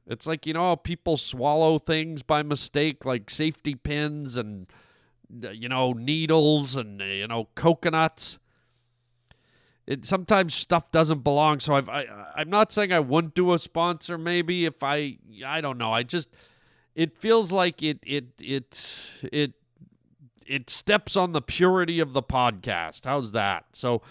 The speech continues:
after seven hundred episodes, I've resisted the sponsorship thing. I know, it's crazy. Um, but as I said, we do kinda need a little money to help keep the podcast going as it, as it grows and grows.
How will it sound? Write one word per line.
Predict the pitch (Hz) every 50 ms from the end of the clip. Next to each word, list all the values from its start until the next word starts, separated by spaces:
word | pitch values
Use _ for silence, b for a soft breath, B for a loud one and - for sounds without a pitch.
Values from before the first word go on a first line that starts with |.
| b b b -
after | 143 147 - 160 147
seven | - - - 202 202 202 208 190
hundred | 190 185 175 170 160
episodes, | 165 160 - - 160 131 - 160 151 143 127
I've | 143 135 117
resisted | 120 127 123 113 110 123 175 165 - - - 151 156 147 143 127 110 - - _ _ _ _ _ _ _ _ _ _ _ _ -
the | 110 120 135 127
sponsorship | - - - 160 156 151 147 - - 139 123 - - 123 110 - _
thing. | - 120 101 87 80 73 _ _ _ _ _ _ _ _ -
I | 131 139 143
know, | 139 143 131 117 95 - - -
it's | 113 113 -
crazy. | - - - 160 156 143 139 117 107 101 85 - b b b b b b b b b b b b _ -
Um, | 139 139 139 135 131 127 123 117 113 - _ _ _ _ _ _ _ _ _ _ _ _ _ _ _ _
but | 120 147 196
as | 214 214 175 190
I | 175
said, | 151 - - 202 196 165
we | 165 165
do | 127 - 202 208
kinda | - - 208 185 180 170 160
need | 156 165 165 156
a | 156
little | 156 156 160 156 156 151
money | 139 139 147 147 147 151
to | 139 135 127
help | 117 151 151 147 - - -
keep | - 151 156 -
the | _ 131
podcast | 104 - 123 139 139 143 131 117 - 143 135 127 123 110 - _
going | - 147 147 151 151 151 147 127
as | 123 117 110
it, | 113 110 - _
as | 127 123 117 107
it | 110 98 90
grows | 98 117 127 131 127 120 110
and | 120 107 98
grows. | 113 135 143 143 135 127 123 117 -